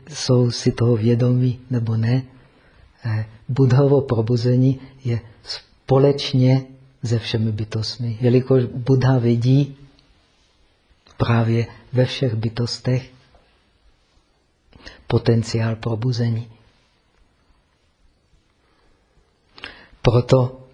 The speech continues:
opatruje, eh, bytosti tím, že si je stále přivádí svým, eh, svojí láskou a svým soucitem,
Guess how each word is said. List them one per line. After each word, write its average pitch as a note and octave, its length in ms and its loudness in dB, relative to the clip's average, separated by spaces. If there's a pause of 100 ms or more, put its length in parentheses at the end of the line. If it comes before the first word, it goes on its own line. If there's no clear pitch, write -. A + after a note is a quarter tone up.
(3000)
opatruje, B2+ 920 4 (360)
eh, G#2+ 300 -2
bytosti B2+ 720 -2 (160)
tím, C3+ 540 2 (160)
že A2+ 260 0 (240)
si A2+ 380 -4 (160)
je A2 420 0 (180)
stále A#2 680 0 (600)
přivádí A2 920 -2
svým, A2+ 360 -4 (320)
eh, B2 200 -6 (420)
svojí A2+ 400 -4
láskou A#2 600 0
a A#2 80 -6
svým B2 320 -8
soucitem, B2+ 680 -6